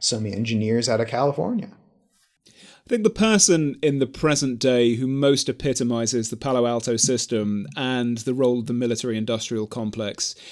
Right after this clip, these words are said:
Speaker 2: in Silicon Valley is arguably Peter Thiel. Can you speak a little to
Speaker 1: Ye-
Speaker 2: that and what it means
Speaker 1: Yeah.
Speaker 2: for the future of the Valley?
Speaker 1: Yeah, Thiel, I think, is a, is a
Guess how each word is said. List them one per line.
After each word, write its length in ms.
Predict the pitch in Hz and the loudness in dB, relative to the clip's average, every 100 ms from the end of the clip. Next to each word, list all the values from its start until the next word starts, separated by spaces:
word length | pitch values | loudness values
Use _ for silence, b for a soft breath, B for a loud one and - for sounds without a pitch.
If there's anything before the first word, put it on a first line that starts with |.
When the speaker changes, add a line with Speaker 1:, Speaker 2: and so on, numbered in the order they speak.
| B _ | B _
Speaker 2:
in 420 | 147 135 120 117 | 4 4 4 0
Silicon 460 | 110 - 131 139 120 | 2 4 2 0 -2
Valley 380 | 120 117 110 107 | 0 0 0 0
is 320 | 104 107 - _ - | 2 0 -2 _ 0
arguably 360 | 139 131 120 | 0 0 -4
Peter 240 | 113 120 120 | -2 -4 -4
Thiel. 460 | - 113 90 85 - _ _ _ _ B B - | -2 -2 -2 -8 -14 _ _ _ _ B B -6
Can 80 | 262 | -2
you 80 | 214 | 2
speak 260 | - 220 | 4 6
a 40 | 196 | 8
little 220 | 180 160 | 6 6
to 120 | 180 | 6
Speaker 1:
Ye- 40 | 208 | 6
Speaker 2:
that 280 | 120 - _ _ _ | 4 0 _ _ _
and 180 | 147 143 | -2 4
what 120 | 147 | 6
it 60 | 147 | 6
means 280 | 151 139 175 | 4 4 8
Speaker 1:
Yeah. 140 | 247 | 8
Speaker 2:
for 60 | 151 | 6
the 60 | |
future 360 | - 135 123 127 | 2 -2 2 0
of 60 | 113 | 0
the 60 | |
Valley? 400 | 113 107 101 101 - b b b b b b b _ _ - | -2 -2 -2 -4 -10 b b b b b b b _ _ 2
Speaker 1:
Yeah, 260 | 185 180 117 | 8 10 8
Thiel, 420 | - 247 254 247 | 4 0 8 8
I 60 | 196 | 8
think, 200 | 175 175 | 6 6
is 140 | 156 | 6
a, 160 | 143 131 | 8 6
is 160 | 127 123 | 6 2
a 240 | 113 117 | -2 -4